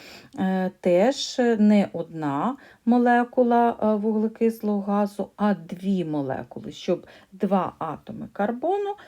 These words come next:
були у нас в продуктах реакції. І якщо ми уважно порахуємо кількість атомів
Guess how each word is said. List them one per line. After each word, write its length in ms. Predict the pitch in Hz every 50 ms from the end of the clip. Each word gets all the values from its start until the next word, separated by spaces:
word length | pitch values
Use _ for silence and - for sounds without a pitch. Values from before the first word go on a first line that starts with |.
| _ _ _
були 720 | - 190 175 185 185 175 160 151 147 156 165 190 254 330 392 - - _ _ _ -
у 100 | 185 175
нас 420 | 160 160 170 208 254 277 - - _ -
в 160 | 165 180 196
продуктах 800 | 196 - 170 156 147 - 165 160 160 - - - 160 - -
реакції. 680 | - 185 160 143 - - - - - - - - - - - _ _ _ - - - - - - _
І 160 | 202 202 196
якщо 580 | 202 202 202 196 - - - - 240 226 214 190
ми 160 | 165 160 - -
уважно 640 | - 196 190 190 214 220 202 175 160 156 - - 156
порахуємо 920 | 151 - - 180 190 202 202 - - - 196 180 160 147 143 147 147 165 -
кількість 600 | - - 214 202 175 151 - - 156 151 - - -
атомів 580 | - 190 196 185 - - - 151 143 143 147